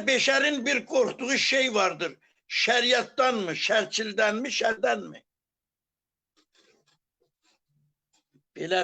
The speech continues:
bir durdu, belə bir baxdı, durdu. Dedi,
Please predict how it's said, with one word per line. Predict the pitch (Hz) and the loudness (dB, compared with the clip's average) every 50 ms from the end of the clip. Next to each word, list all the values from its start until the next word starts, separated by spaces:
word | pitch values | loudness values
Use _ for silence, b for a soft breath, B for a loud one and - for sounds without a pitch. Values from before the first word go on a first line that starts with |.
| 156 | -2
bir | 180 185 180 - | -4 -6 -8 -10
durdu, | - 151 147 - 170 156 - | -14 -14 -14 -14 -16 -18 -16
belə | - - 160 156 170 170 160 151 | -16 -12 -8 -6 -6 -6 -6 -8
bir | 160 151 - - | -12 -16 -10 -6
baxdı, | - 156 147 - - _ - - - - | -6 -4 -4 -6 -10 _ -20 -20 -18 -16
durdu. | 151 147 139 - 170 175 185 370 370 - _ _ _ _ _ _ _ _ _ _ _ _ _ _ _ _ _ _ _ _ _ _ _ _ _ _ _ _ _ _ _ _ _ _ _ _ _ _ _ _ _ _ _ _ _ _ _ _ _ _ _ _ _ _ _ _ _ _ _ _ _ _ _ _ _ _ _ _ _ _ _ _ - | -16 -14 -14 -10 -8 -6 -6 -6 -6 -10 _ _ _ _ _ _ _ _ _ _ _ _ _ _ _ _ _ _ _ _ _ _ _ _ _ _ _ _ _ _ _ _ _ _ _ _ _ _ _ _ _ _ _ _ _ _ _ _ _ _ _ _ _ _ _ _ _ _ _ _ _ _ _ _ _ _ _ _ _ _ _ _ -6
Dedi, | 160 160 151 175 185 | -6 -4 -2 -2 -4